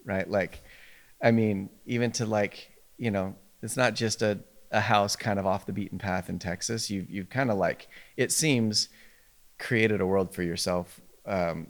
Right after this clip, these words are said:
and decided how you want to live and how you want to grow and experience the next phase of your life. It's, it's almost like a, I feel like so many people just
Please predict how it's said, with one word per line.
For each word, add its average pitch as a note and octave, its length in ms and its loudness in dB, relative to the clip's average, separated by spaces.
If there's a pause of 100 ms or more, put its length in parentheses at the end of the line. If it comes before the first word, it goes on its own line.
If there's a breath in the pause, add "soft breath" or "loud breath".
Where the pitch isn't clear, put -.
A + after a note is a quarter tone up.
and G2 220 -4
decided F#2 600 0
how G2+ 240 2
you G2+ 200 -2
want F#2+ 300 -2
to - 120 -6
live F#2 480 -2
and E2+ 140 -6
how F#2+ 140 -2
you F#2+ 200 -4
want F#2 280 -6
to F2+ 440 -6 (200)
grow G2 400 0
and F2 80 -4
experience F2+ 500 -6
the F2+ 100 -8
next F2 260 -4
phase F2 260 -4
of E2+ 80 -10
your D#2+ 120 -6
life. F2 360 -4 (720 soft breath)
It's, - 440 0
it's A#2+ 180 2
almost D#3 320 4
like A#2 160 4
a, G2 120 0 (680 soft breath)
I - 40 0
feel D#3 140 4
like C#3+ 100 6
so E3 140 4
many C#3 160 4
people D#3 340 0
just A#2+ 380 0